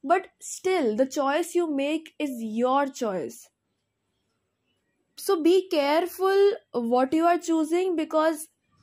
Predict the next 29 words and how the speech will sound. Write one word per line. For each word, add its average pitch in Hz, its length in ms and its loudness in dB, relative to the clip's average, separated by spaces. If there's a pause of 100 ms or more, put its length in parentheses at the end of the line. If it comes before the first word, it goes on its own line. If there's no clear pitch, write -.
(200)
there 320 380 0
aren't 302 400 2
any 359 240 2
redos 269 500 2
in 233 160 2
life. - 440 -6 (680)
And 254 120 0
if 302 120 0
anybody 311 400 2
ever 311 240 4
tells 285 400 0
you 320 380 0
कि 311 120 -8
"कोई 302 240 2
नहीं 277 200 -2
यार, 226 320 0 (140)
ये 254 260 -2
गलती 269 320 2
हो 247 180 4
गई, 254 400 -4 (280)
इससे 254 220 -4
सीख 254 300 -8
लो, 247 260 0
दोबारा 220 340 -2
नहीं 226 160 -4
करना," 220 320 -6 (760)
honestly, 330 840 0 (380)
even 311 460 2
if 302 260 0